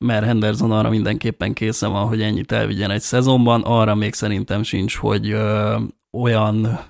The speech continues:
szintű kezdőkapus legyen, mint De Gea, hogy az összes Premier Ligás meccset rá lehessen bízni, még akkor valahogy kitoljuk szögletre ezt a szezon De Gea-val, úgyhogy Henderson időnként beszáll, beugrik, és akkor meglátjuk, hogy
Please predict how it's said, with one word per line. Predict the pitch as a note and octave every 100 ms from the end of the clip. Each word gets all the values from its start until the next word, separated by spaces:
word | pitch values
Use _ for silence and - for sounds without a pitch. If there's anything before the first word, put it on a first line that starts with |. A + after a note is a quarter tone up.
| _
szintű | A#2+ - -
kezdőkapus | G#2+ - F2 - - -
legyen, | G#2+ G2
mint | F#2 F2+
De | F#2+
Gea, | A2 G#2+
hogy | A#2 A2 G#2+ G2+ -
az | A2+
összes | A2+ -
Premier | - A2+ A2+ A2
Ligás | A2 A#2+ A2
meccset | A#2+ A2+ A2
rá | A2+ A2+
lehessen | A2 G2+ - G#2+ G2
bízni, | C3+ D3+ C#3+ C3+ - - -
még | A#2+ A#2
akkor | A#2 G#2+ -
valahogy | A2+ A2+ G#2+
kitoljuk | - B2 E2+ G#2+
szögletre | A#2 A2+ A2 G#2+ - A#2
ezt | A2 -
a |
szezon | A2+ B2+ A#2+ A2
De | A#2+
Gea-val, | B2 A#2 A2+ A2 G#2+
úgyhogy | A2 - A2+
Henderson | A#2+ G#2+ G#2 G#2 A2
időnként | A2+ G#2 G#2 G#2+ G#2+ G#2 - -
beszáll, | A#2+ A2+ A2+ G#2+
beugrik, | G#2 A#2+ A#2+ A#2+ A2 G#2
és | G#2 G#2+
akkor | A2+ - G#2+
meglátjuk, | G#2+ G#2+ G#2+ G#2+
hogy | - A2+ A#2